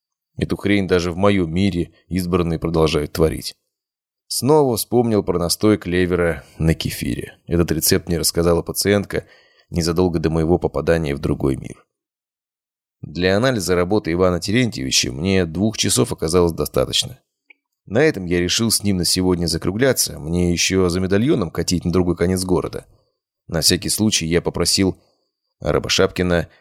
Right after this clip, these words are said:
написать мне рецепты всех используемых в работе препаратов. Походу, формация мне ждет. Изучение лекарств этого мира — неизбежный процесс. Невозможно усовершенствовать то, чего просто не знаешь.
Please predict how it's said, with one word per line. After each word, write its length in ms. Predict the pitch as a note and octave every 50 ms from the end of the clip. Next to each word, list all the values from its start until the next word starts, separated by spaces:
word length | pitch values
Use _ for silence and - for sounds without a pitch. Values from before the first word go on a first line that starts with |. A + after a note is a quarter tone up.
| _ -
написать 520 | - F2+ F#2 - E2+ - - G#2+ G2 D#2+
мне 280 | F2+ F2+ F#2+ G2 G2 E2+
рецепты 440 | D#2+ E2 - - G#2+ G2+ - - F2
всех 380 | - - - G#2+ G#2+ - -
используемых 720 | F#2 - - - G2+ G#2 G2+ F2+ F#2+ F#2+ F#2 F2+ E2+ - -
в 20 |
работе 520 | - D#2 D#2 E2 F#2+ F2+ - - F2 E2
препаратов. 840 | D#2+ - _ - F#2 F#2 E2 F#2 F2 C2+ B1 - - - - - _ _ _ _ _ _ _ _ _ _ _ _ _ _ _ _ _ -
Походу, 460 | F2 E2 - G#2 A2+ A#2 G#2 G#2 F2
формация 640 | - - F2+ G2 G2+ A#2 A2+ G2+ - - D#2+ D2+ C#2+
мне 180 | D#2 D#2 D2+
ждет. 400 | C#2+ C#2 C2 C#2 B1+ - - - _ _ _ -
Изучение 560 | - D#2 D#2+ E2+ - - G#2+ G#2 G2 F#2+ F2+
лекарств 440 | D#2+ D#2 - G2 G2 F#2+ F#2 - E2+
этого 180 | E2+ E2+ F2
мира — 320 | F2+ F2+ G2+ A2+ G#2+ E2+ D2+
неизбежный 560 | D2 D2+ D2+ D2+ D2 D#2+ G2+ G2 E2 F2+ F2
процесс. 540 | - E2+ F2+ E2 - - D#2+ A#1+ - - - _ _ _ _ _ _ _ -
Невозможно 580 | E2+ F2+ G2+ G#2+ G#2 B2 D3+ C#3+ A2 F2+ D#2+
усовершенствовать 960 | A#1+ A#1+ A#1+ - - C#2 D#2+ E2 - - D#2+ E2 D#2+ - C#2+ D2 D2+ D2+ _
то, 340 | - A2+ A#2 A2+ E2 - _
чего 220 | - - D2 D2 C#2
просто 400 | - - E2 F2 E2+ - - F2
не 80 | F2
знаешь. 500 | E2 D#2 D#2 C2 A1 G#1 - - - -